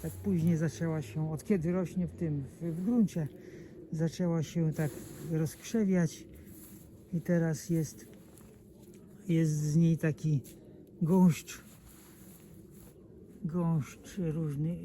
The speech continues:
gąszcz agaw. Rozkrzaczona jest taka i no nie wiem, czy to warto ją tutaj trzymać. E,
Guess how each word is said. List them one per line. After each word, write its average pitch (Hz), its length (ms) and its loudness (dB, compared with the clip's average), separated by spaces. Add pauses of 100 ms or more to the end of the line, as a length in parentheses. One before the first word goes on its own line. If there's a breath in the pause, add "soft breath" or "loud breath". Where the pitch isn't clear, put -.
(140)
gąszcz 175 560 2 (200)
agaw. 143 520 -4 (1200 loud breath)
Rozkrzaczona 165 800 -2
jest 131 280 -4
taka 165 320 -4
i 139 260 0 (920 loud breath)
no 175 100 0
nie 165 220 2
wiem, 139 180 0
czy - 140 -8
to 151 120 -2
warto 147 320 -2
ją 147 180 0
tutaj 147 280 -4
trzymać. - 680 -2 (1000 loud breath)
E, 156 440 -2